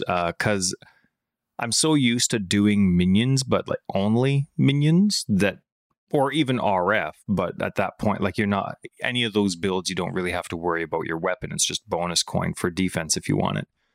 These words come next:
while you're leveling anyway. And so I wasn't paying attention to upgrading my weapon. And my build, I'm doing a champion, um, that's doing Blade Storm, but I am doing minions, but that damage comes later. So it's Blade Storm that's taking me through it,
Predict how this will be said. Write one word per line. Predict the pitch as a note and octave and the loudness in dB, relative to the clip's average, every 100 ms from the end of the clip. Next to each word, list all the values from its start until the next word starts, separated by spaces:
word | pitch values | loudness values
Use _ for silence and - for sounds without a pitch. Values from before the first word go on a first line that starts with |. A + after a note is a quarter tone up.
| _ _ | _ _
while | B2+ G#2 | 0 2
you're | F2+ | 0
leveling | F2 F#2 E2 E2 | 0 0 0 0
anyway. | D#2+ D#2 D#2+ E2+ _ _ _ _ _ | 0 0 0 -4 _ _ _ _ _
And | - G#2 | -8 -4
so | - A2+ | 0 0
I | A#2 | 2
wasn't | B2+ D#3 C#3+ | 0 0 0
paying | C3+ | 0
attention | G#2+ - F2 - | 0 -2 -2 -2
to | A2 | -2
upgrading | - A#2 A#2 | -2 -4 -2
my | A#2+ | -4
weapon. | A#2 A#2+ D#3 | 0 0 0
And | C3 G2+ | 2 2
my | G#2 A2+ | 0 0
build, | G#2 A2 G#2 | 0 2 4
I'm | G2+ | 4
doing | G#2 C3+ | 4 4
a | C3+ | 2
champion, | - G2+ F#2 G#2 G2+ A2+ - _ _ _ _ | 0 0 0 0 0 0 -4 _ _ _ _
um, | G#2+ F#2+ F#2 F#2 | -4 -2 -2 0
that's | F#2+ F#2 - | 0 0 -2
doing | G#2 G2+ F#2 F2+ F2 | 2 2 2 -2 -2
Blade | F#2+ F#2+ G2+ G2+ | 0 2 2 0
Storm, | - - D#2+ D#2+ G2 B2 _ _ _ _ _ _ | 0 0 0 2 2 0 _ _ _ _ _ _
but | - | -2
I | A2 A2 | 0 0
am | D3 | 2
doing | E3+ C#3 G#2+ | 2 2 2
minions, | G2 F#2+ F#2+ G2 | 0 -2 -4 -2
but | G#2 | -2
that | G2+ F#2+ | 0 -2
damage | - F#2+ F2+ F2 | -2 -2 0 -2
comes | - F#2 F2 | -4 -6 -2
later. | G2+ G2 F2+ | -2 -2 -2
So | E2 G2+ | 0 0
it's | F2+ | -2
Blade | F#2 F#2+ G2+ G#2+ | -2 0 0 0
Storm | - G2+ F#2 | 0 0 0
that's | F2+ - | 0 0
taking | G2+ F#2 G2 | -2 2 2
me | G2 | 2
through | - F#2+ F2+ | 0 0 0
it, | F2+ | -2